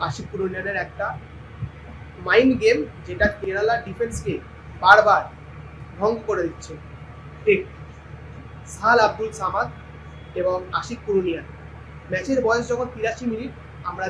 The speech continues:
দেখলাম কেরালার ডিফেন্সের সাথে একটা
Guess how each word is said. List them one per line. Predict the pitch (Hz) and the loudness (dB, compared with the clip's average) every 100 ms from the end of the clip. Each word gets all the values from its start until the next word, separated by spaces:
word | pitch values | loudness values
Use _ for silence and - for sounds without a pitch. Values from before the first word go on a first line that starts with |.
| 185 | -4
দেখলাম | 185 214 302 339 - - - - - - - | 0 4 4 2 -10 -16 -16 -16 -16 -16 -6
কেরালার | 202 208 226 240 294 302 - - - - - - - - | 2 6 10 10 10 6 -6 -8 -8 -12 -18 -18 -18 -10
ডিফেন্সের | 220 262 254 269 - | 0 4 4 2 -6
সাথে | 233 240 | -4 -4
একটা | - | 0